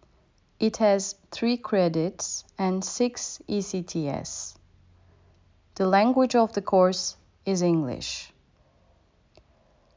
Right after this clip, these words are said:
Providing the conceptual basis and the fundamentals of sale practices and techniques in digital environments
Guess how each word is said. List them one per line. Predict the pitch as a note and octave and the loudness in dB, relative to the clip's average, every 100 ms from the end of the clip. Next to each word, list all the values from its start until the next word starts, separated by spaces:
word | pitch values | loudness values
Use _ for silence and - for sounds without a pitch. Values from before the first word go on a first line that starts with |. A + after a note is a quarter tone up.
| _ | _
Providing | - G#3+ G#3+ A3+ B3+ C#4+ C#4+ C#4 C#4 C#4 | 0 2 6 8 8 6 4 4 4 0
the | A3+ | -8
conceptual | A3+ G#3 G#3+ - B3+ - A3+ G#3 | -2 0 0 -2 -4 -2 -2 -2
basis | G3 F#3+ F#3 G#3+ G3+ F#3 F3+ - - - | 0 2 2 2 0 -2 -2 -8 -12 -6
and | F#3+ F3+ | -4 -4
the | |
fundamentals | F3 F#3 F#3 G3 G3 A3 - G#3 F#3+ | -2 -4 -2 -2 -2 -2 -2 -4 -2
of | F3 F3 | -4 -4
sale | - - G3 A3+ | -6 -2 0 0
practices | B3+ - F3+ - - D3+ - - A3 - - - | -2 0 0 0 -10 -8 -6 -6 -6 -8 -10 -6
and | G3 F#3+ | -4 -2
techniques | - G3+ - E3 - - - | -2 -4 -4 -6 -4 -10 -8
in | - F3+ F3 | -4 -2 0
digital | F#3 E3+ - E3 | -2 -4 -8 -6
environments | - E3+ E3 F3 F#3 F3+ D#3 D#3 A3+ - | -4 -2 0 2 2 2 0 -2 -4 -6